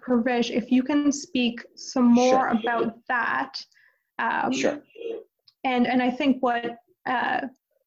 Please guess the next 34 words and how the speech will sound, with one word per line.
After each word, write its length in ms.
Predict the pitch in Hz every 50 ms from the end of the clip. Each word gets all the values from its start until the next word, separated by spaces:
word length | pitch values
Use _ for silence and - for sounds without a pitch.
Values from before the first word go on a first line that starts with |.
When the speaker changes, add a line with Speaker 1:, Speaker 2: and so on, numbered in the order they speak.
| _ _ _ _ _ _ _
Speaker 1:
what 220 | - 262 269 240
our 160 | 233 226 226
employers 600 | 226 226 226 226 233 254 233 226 226 226 233 226
are, 380 | 233 226 226 233 233 240 - - _ -
are 160 | - 254 254 254
looking 380 | 262 269 262 262 262 254 247
to 120 | 247 - 247
know 360 | 240 240 240 233 233 226 233
is, 220 | 226 226 220 - - - _ _ _ _ _ -
um, 640 | - 233 233 - - - 247 240 240 247 247 254 - _ _ - - _
perhaps 220 | - 294 294 294 -
some 160 | 277 269 262
clarity 500 | 262 - - 269 262 254 262 254 254 247
with 220 | 240 240 240 -
respect 720 | 254 247 233 247 - - 233 233 233 226 233 - - - - _ _ - -
to 160 | - 254 247
whether 540 | 226 247 240 240 226 240 240 240 247 247 254 - 226 214 _ _ -
they, 460 | 247 233 233 233 233 233 233 233 - _ _ _ _ -
they 120 | 240 233
can 520 | 233 - - - - 330 339 330 339 330 302
have 240 | 262 269 269 262 262
employees 580 | 262 254 247 - - 262 254 247 240 233 233
come 240 | - - 262 254 247
back 320 | 247 247 240 240 233 -
and 200 | 254 240 233 226
do 180 | 214 247 240 233
some 420 | 220 - - - 294 277 269 262
work, 380 | 240 226 220 226 226 226 226 - _ _ _ _ _ -
uh, 140 | 240 226 226 226
versus 360 | 247 240 247 247 - 247 233
if 200 | 233 226 226 -
they're 160 | 240 233 226
not 420 | 233 233 233 233 233 233 233 233
working, 600 | 233 226 214 214 226 220 - 247 233 226 233 226